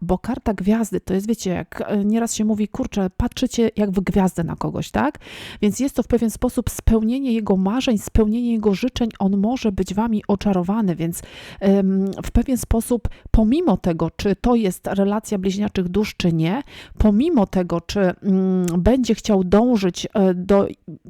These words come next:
czy to inaczej, że los w pewien sposób tak czy siak was ze sobą zetknie, albo też postaracie się tutaj coś ze sobą wzbudzowa-, zbudować, to tak czy siak jest to również taka sytuacja, w której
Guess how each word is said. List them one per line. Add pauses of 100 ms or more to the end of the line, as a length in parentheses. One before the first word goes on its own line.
(140)
czy
to
inaczej,
że
los
w
pewien
sposób
tak
czy
siak
was
ze
sobą
zetknie,
albo
też
postaracie
się
tutaj
coś
ze
sobą
wzbudzowa-,
zbudować, (640)
to
tak
czy
siak
jest
to
również
taka
sytuacja,
w
której